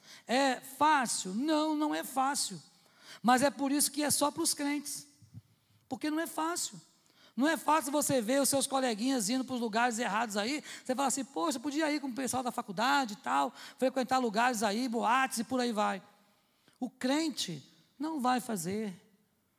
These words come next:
porque ele é crente, porque Deus não se agrada, porque é pecado.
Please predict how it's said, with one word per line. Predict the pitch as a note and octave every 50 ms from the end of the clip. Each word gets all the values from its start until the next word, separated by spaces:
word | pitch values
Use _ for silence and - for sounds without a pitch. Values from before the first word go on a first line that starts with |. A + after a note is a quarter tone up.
| _ _ _ -
porque | A#3+ - - C4+
ele | C#4 C4+
é | D4 -
crente, | - B3+ B3+ C4+ C#4+ D4+ C#4+ A3 - - F#3+ E3 -
porque | - A#3+ - C#4+
Deus | A#3+ A3 C#4+ D4 B3+
não | C#4+ C#4+
se | A#3 -
agrada, | C4 A3+ F#3+ G3+ G#3+ A#3 C4 C#4 C4+ G#3+ F#3+ D3+ - - _ _ - - - _
porque | - C#4+ C#4+ - D4+
é | D4
pecado. | D4 - C4 - - A#3+ A#3 C4 C#4 C#4+ A#3 G3+ F3 C#3